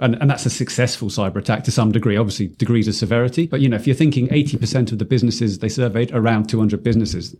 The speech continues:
that is a lot of businesses. So you can just extrapolate that across the whole market. It pretty much means over two years, you're gonna get a relatively successful attack, even if it's just a phishing email that gets into the organization and causes one account to be breached.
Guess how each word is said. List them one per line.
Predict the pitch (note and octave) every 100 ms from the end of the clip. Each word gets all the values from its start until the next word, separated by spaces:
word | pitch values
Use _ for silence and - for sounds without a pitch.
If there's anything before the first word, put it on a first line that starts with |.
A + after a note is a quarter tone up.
| -
that | B2+
is | B2+
a | F#2
lot | F#2+ G#2
of | G2
businesses. | A2+ A2 C3 E3 C3+
So | B2
you | A2
can | A2 A#2+
just | A#2+ - -
extrapolate | C3+ - D3+ - B2 A#2+
that | A2+ C#3 - _ _ -
across | B2 - -
the | A2+
whole | A#2+ A#2
market. | B2+ C3+ E3+ F3 - _ _ -
It | D3
pretty | F3 F3
much | D3 A#2 D3
means | C#3 A#2
over | A#2+ C3+
two | G#2+ - A#2
years, | A#2 G#2+ F#2
you're | B2
gonna | A2+ G#2+
get | G#2+ G2+ G#2
a |
relatively | F#2 A2 G#2+ F#2 G2+
successful | - G#2 G#2 F#2+ F#2+
attack, | F2+ G#2 -
even | D#3 C3
if | B2+
it's | A#2+
just | - B2+ -
a |
phishing | - B2+ - A#2+
email | B2 B2+ C#3
that | A#2
gets | A2 G#2 -
into | G#2
the | A#2
organization | A2 G#2+ G2+ A2 G#2+ A#2+
and | G2+
causes | G2+ A2 G#2+ F#2+
one | G2+ G#2
account | G#2 A2 A2 A2
to |
be | F#2+ F2+
breached. | F2 E2+ -